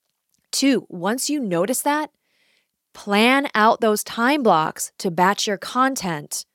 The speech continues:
and get behind that mic so you can naturally show up at your best. And when things don't go your way, because life's gonna happen, you can't always show up to your recording studio when you feel like it,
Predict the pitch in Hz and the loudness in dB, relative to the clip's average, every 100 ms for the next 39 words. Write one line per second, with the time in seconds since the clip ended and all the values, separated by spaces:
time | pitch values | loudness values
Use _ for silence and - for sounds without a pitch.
0 | _ _ _ - 170 160 226 247 196 190 | _ _ _ -10 -8 0 2 2 -2 -4
1 | 185 175 185 202 - - _ _ - 220 | -4 -6 -4 -4 -6 -12 _ _ -6 -4
2 | 214 220 240 220 202 226 302 330 269 226 | -4 -6 -6 -4 -2 -2 -2 -4 -4 -2
3 | 180 - 170 147 - - _ _ _ _ | -4 -4 -2 -2 -6 -12 _ _ _ _
4 | - 185 175 160 160 - - - _ _ | -4 -4 -4 -4 -4 -4 -12 -12 _ _
5 | _ _ _ _ 208 202 196 269 269 226 | _ _ _ _ -6 -4 -4 -2 -4 -2
6 | 226 262 302 240 185 160 156 143 170 214 | -2 -2 2 0 0 -4 -4 -4 -6 -6
7 | 214 202 180 185 - 247 208 226 - 180 | -8 -4 -2 -2 -2 -4 -2 -4 -4 -6
8 | 165 - 214 208 - 190 202 208 - 196 | -6 -6 -6 -4 -2 0 2 0 -2 -4
9 | - 202 180 175 202 220 220 - 175 170 | -4 -6 -6 -4 -4 -4 -6 -6 -4 -2
10 | 160 156 _ _ _ - 165 160 185 202 | -2 -6 _ _ _ -12 -10 -6 -6 -6
11 | - 254 269 156 147 - 151 170 | -2 2 2 0 -6 -6 -6 -6